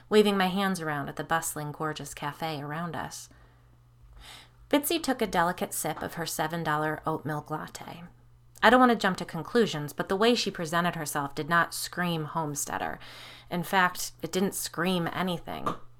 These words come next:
They say that money screams, but wealth whispers. Bitsy's clothing whispered tailored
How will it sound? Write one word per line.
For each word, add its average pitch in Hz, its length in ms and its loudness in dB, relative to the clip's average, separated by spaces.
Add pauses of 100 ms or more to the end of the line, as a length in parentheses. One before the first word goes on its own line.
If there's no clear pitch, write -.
(140)
They 208 120 2
say 262 160 8
that 220 180 8
money 202 240 6
screams, 190 560 -2
but - 180 2
wealth 165 340 2
whispers. - 600 -6 (600)
Bitsy's 262 320 6
clothing 190 560 0
whispered 147 520 -2 (120)
tailored 156 420 -4